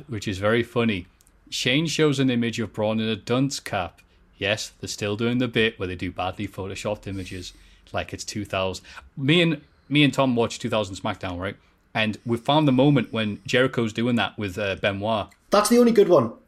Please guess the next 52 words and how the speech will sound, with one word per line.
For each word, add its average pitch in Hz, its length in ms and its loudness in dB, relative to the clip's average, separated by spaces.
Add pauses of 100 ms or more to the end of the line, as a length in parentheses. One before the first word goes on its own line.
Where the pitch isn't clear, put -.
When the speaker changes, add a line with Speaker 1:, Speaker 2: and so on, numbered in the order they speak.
(100)
Speaker 2:
That's 160 160 0
the 180 120 4
only 196 240 6
Speaker 1:
Yeah. 165 140 6
Speaker 2:
good 139 60 -2
one 131 320 0
of 127 120 -6
those 131 160 2
Speaker 1:
He 131 40 4
goes, 127 160 6
Speaker 2:
promos. 120 100 -2
Speaker 1:
"I 143 80 2
would 143 160 4
face 139 180 2
Benoit," 131 420 4
and 123 60 -2
he 117 60 -2
does 120 180 -2
the 113 160 0
Doctor - 320 -6
Speaker 2:
On 247 140 6
a 247 40 6
Speaker 1:
Sayers. - 140 2
Speaker 2:
goat? 311 520 4 (140)
Speaker 1:
Yeah. 226 220 0
Speaker 2:
On 262 140 6
a 247 80 8
boat? 330 600 6
Oh, 156 200 4
yeah, 143 220 2
yeah, 127 140 0
yeah. 113 220 -4
Speaker 1:
And 147 80 4
the - 20 4
crowd 190 180 4
are 175 40 4
laughing 156 340 2
'cause - 80 -6
it's 104 100 -8
two 147 140 -2
thousand. 131 480 -2 (120)
So 135 120 -2
it's 120 120 -2
like, 101 160 0
"Ooh, 151 400 2 (540)
M 170 140 2
S 135 140 0
Paint, 165 400 2
that's - 160 -2
amazing." 135 640 0
Speaker 2:
<laughs> - 60 -20 (1200)
Speaker 1:
But 170 280 2